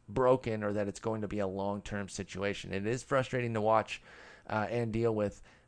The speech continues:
um, maybe unless you're a fan of one of the, uh, the other teams chasing a wild card that isn't the Yankees. But hopefully you're not out there rooting for people to fail. You can root for your team, but don't, don't, don't be a clown that just, like, actively roots for people to fail, especially,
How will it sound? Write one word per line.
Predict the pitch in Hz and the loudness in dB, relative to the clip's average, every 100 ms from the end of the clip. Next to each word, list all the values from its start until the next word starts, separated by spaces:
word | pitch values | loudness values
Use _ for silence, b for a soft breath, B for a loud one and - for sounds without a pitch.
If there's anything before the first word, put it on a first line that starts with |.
| - | -8
um, | 101 95 90 92 - _ _ - - | -4 -4 -4 -8 -14 _ _ -20 -16
maybe | 107 104 101 | -6 -2 0
unless | 101 98 95 - | -2 -2 -4 -4
you're | 92 | -6
a | |
fan | - 98 95 | -4 -2 -2
of | 90 | -4
one | 98 | -4
of | 92 | -4
the, | 92 95 92 | -4 -4 -2
uh, | 87 87 | -2 -2
the | 107 | -4
other | 101 95 | -4 -4
teams | - 101 | -6 -8
chasing | - 107 95 95 | -4 -4 -4 -4
a | |
wild | 92 95 95 | 0 0 0
card | - 92 | -2 -4
that | 92 | -2
isn't | 107 117 101 | -2 -2 -6
the | 90 | -8
Yankees. | 85 90 98 92 | -8 -8 -10 -10
But | - 95 - - b b | -6 -8 -8 -16 b b
hopefully | 220 - 113 | -4 -2 0
you're | 104 | 0
not | 101 | 2
out | 95 | 0
there | 95 92 | 0 -2
rooting | 95 95 | -4 -6
for | 92 90 | -8 -10
people | 95 - | -10 -12
to | - | -18
fail. | - - - 55 - - B B | -20 -10 -10 -8 -12 -16 B B
You | 190 196 | -4 4
can | |
root | 156 | 6
for | 165 107 | 6 2
your | 98 | -4
team, | - 98 90 | -4 -6 -6
but | - | -4
don't, | 147 131 - _ _ _ _ _ _ | -2 -4 -10 _ _ _ _ _ _
don't, | - 131 | -8 -8
don't | - 123 | -8 -10
be | - | -12
a | |
clown | - - - | -10 -8 -8
that | - - | -10 -14
just, | - - | -12 -10
like, | - - _ | -10 -12 _
actively | 87 - 95 98 98 B B | -4 -4 -8 -10 -10 B B
roots | - 113 107 | -4 -4 -2
for | 110 | -6
people | 107 107 | -6 -6
to | |
fail, | 104 120 - B | 0 0 0 B
especially, | 151 147 - 160 - 117 98 90 | 0 2 2 0 0 -4 -6 -8